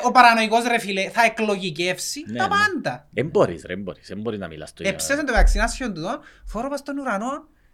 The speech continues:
Speaker 1: δεν ξέρω αν το σκέφτεσαι, το σήμερα τελικά. Ρε φίλε, ε, δέκα γραμμές φωτεινές στη γραμμή. Έτσι, στη γραμμή. Και λαλώ, ήταν ο Ζωζός και λαλώ του, «Να μπορεί, ρε, διαστημόπλαιο», λαλώ του, ας πούμε. Ρε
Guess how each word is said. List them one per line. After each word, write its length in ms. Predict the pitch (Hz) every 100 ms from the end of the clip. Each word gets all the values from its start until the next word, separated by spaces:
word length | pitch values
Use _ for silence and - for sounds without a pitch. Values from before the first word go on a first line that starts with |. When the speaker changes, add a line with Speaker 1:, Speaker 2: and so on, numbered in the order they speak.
| _ _ _ _
Speaker 1:
δεν 140 | 247
ξέρω 160 | 269 233
αν 60 | 180
το 60 |
σκέφτεσαι, 420 | 143 131 127 185
το 80 | 202
σήμερα 340 | 170 175 147 120
τελικά. 340 | 117 117 117 _ _ _ -
Ρε 80 | 214
φίλε, 200 | 254 240
ε, 260 | 147 127 -
δέκα 340 | 147 190 233 262
γραμμές 520 | 214 165 156 196 -
φωτεινές 560 | - 254 180 151 220
στη 220 | 254 - 269
γραμμή. 600 | 233 165 180 208 151 - _ _ _ _ _ -
Έτσι, 260 | 208 -
στη 120 | 156 175
γραμμή. 280 | 180 185
Και 120 | 165 190
λαλώ, 400 | 214 285 302 302
ήταν 160 | 214 247
ο 40 |
Ζωζός 200 | 196 196
και 60 | 220
λαλώ 200 | 240 254
του, 40 | - - - -
«Να 120 | 392
μπορεί, 140 | 403 403 440 262
ρε, 60 | 226
διαστημόπλαιο», 500 | 247 202 220 254 269
λαλώ 200 | 277 285
του, 100 | 277
ας 140 | -
πούμε. 200 | 330 339
Ρε 160 | 226